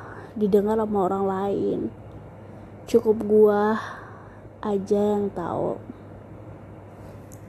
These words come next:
Eh, podcast kali ini mungkin tentang rasa takut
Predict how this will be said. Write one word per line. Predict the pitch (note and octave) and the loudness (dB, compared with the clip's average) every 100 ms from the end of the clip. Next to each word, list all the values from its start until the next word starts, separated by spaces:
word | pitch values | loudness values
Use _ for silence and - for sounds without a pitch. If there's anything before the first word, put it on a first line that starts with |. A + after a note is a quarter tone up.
| - - - - - - - - - - - - - - - - - - - A3 | -18 -16 -16 -16 -16 -16 -16 -16 -16 -18 -18 -16 -16 -16 -14 -14 -16 -16 2 8
Eh, | A#3+ B3 B3 | 8 8 4
podcast | B3 A#3+ - B3 A#3 | 2 2 4 4 4
kali | - A#3 A3+ A#3 | 2 4 6 6
ini | B3 C#4 C#4+ | 6 8 8
mungkin | C4+ A#3+ A#3 - C4 C#4 | 6 2 -2 4 6 6
tentang | C#4 A#3 A3+ A3 G#3+ G#3 G#3+ A3 - - - - - - - - - - - - - - - - - - - - - - - - | 4 0 -2 0 0 0 -2 -4 -8 -16 -16 -16 -16 -14 -14 -16 -16 -16 -16 -16 -16 -16 -16 -16 -16 -16 -16 -16 -16 -16 -16 -4
rasa | A3 - G#3+ | -2 0 0
takut | G#3 G3 | 0 2